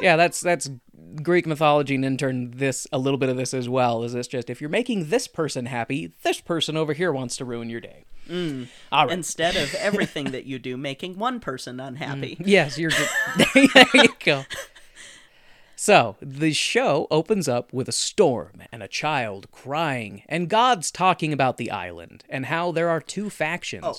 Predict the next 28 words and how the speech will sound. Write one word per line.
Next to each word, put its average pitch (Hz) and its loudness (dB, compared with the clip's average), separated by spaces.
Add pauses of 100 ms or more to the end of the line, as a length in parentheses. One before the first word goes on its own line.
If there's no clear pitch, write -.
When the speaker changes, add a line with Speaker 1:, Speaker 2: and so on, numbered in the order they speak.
(160)
Speaker 2:
I 202 -2
should 214 -10
mention 180 -12
these 160 -10
are 143 -8
not 143 -6
gods. - -10
These 151 -10
are 127 -10 (400)
other 160 -2
villagers 135 -8
telling 123 -10
a 117 -14
story. - -14 (440)
Speaker 1:
Oh, 190 6 (440)
<sighs> - -8
okay, 185 -4
okay, 196 0
okay. 143 -4 (400)
Okay, 131 -4
thank 175 0
you. 123 -6
Thank 196 2
you 254 2
for 165 2 (160)
Speaker 2:
Yes. 214 -4
Speaker 1:
that - -6
clarification. 220 0